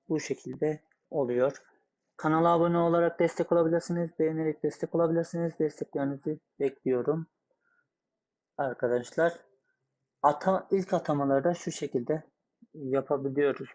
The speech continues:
burada. Nasıl? Sırayla örnek veriyorum. Direkt sıralama şeklinde gene sırayla,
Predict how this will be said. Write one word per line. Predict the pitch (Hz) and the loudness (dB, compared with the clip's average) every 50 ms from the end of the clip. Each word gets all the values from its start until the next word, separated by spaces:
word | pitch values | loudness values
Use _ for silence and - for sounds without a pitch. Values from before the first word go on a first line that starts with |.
| _ - | _ -6
burada. | 127 120 120 117 - 160 170 151 - _ _ _ _ _ _ _ _ _ _ _ _ _ _ _ _ _ _ _ _ _ _ _ _ _ _ _ _ _ _ _ _ _ _ _ _ _ _ - | -4 -4 -4 -2 0 0 0 0 -4 _ _ _ _ _ _ _ _ _ _ _ _ _ _ _ _ _ _ _ _ _ _ _ _ _ _ _ _ _ _ _ _ _ _ _ _ _ _ -12
Nasıl? | 175 165 160 151 156 151 135 - - 143 156 | -10 -8 -4 0 0 0 0 2 0 0 0
Sırayla | 160 - - - - - 165 147 143 131 139 131 123 117 127 147 151 - - _ _ _ _ _ _ _ _ _ _ _ _ _ _ _ _ _ _ _ _ _ _ _ _ _ _ | -2 -6 -12 -16 -6 -2 0 2 4 4 4 2 2 2 0 -2 -2 -6 -12 _ _ _ _ _ _ _ _ _ _ _ _ _ _ _ _ _ _ _ _ _ _ _ _ _ _
örnek | - 147 135 131 127 120 - - - | -6 -4 -2 -2 -2 -4 -6 -4 -2
veriyorum. | 135 123 131 127 127 143 151 151 151 - _ _ _ _ _ _ _ _ _ _ _ _ _ _ _ - | 0 2 2 2 2 2 0 -2 -4 -12 _ _ _ _ _ _ _ _ _ _ _ _ _ _ _ -2
Direkt | 147 131 135 127 127 - | 0 2 2 0 0 -4
sıralama | - - - - 139 127 131 131 127 127 127 127 131 135 139 139 139 - _ | -10 -10 -6 -4 -2 2 2 4 4 2 2 2 2 0 0 -2 -4 -10 _
şeklinde | - - - - - - - 135 135 135 135 139 143 147 | -10 -6 -6 -6 -6 -8 -8 -6 -4 -2 0 0 0 0
gene | 147 - 139 131 127 135 139 147 | 0 0 -2 0 0 -2 -4 -4
sırayla, | - - - 135 131 127 123 123 135 147 143 - | -6 -6 -2 0 2 2 4 4 2 0 0 -4